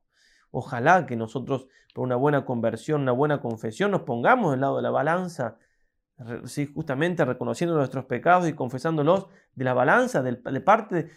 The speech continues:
de, de los elegidos, o sea, encaminándonos hacia el cielo. Una y otra vez supliquemos la gracia de Dios. Puede ser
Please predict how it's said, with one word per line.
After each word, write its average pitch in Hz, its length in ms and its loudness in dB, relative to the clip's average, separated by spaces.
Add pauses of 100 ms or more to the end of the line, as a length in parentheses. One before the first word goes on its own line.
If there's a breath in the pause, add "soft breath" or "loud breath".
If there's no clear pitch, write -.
de, 135 340 -4
de 135 180 0
los 131 180 -4
elegidos, 156 500 4
o 127 60 0
sea, 147 340 0 (140)
encaminándonos 143 1000 0
hacia 127 180 -8
el 101 80 -10
cielo. 117 480 -8 (1200)
Una 151 320 2
y - 20 4
otra 127 240 0
vez 131 120 2
supliquemos 117 720 -2
la 104 100 -6
gracia 107 420 -4
de 95 120 -12
Dios. - 340 -20
Puede 170 240 4
ser 165 440 4